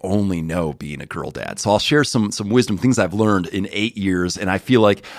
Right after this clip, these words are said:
I am just barely, uh, I would say every, every moment I'm like, "Okay, I think I figured this part out." And then, "Oh no,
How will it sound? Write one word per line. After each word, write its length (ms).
I 100
am 160
just 380
barely, 720
uh, 200
I 60
would 100
say 220
every, 640
every 280
moment 440
I'm 80
like, 160
"Okay, 220
I 40
think 160
I 60
figured 340
this 160
part 260
out." 280
And 140
then, 160
"Oh 160
no, 300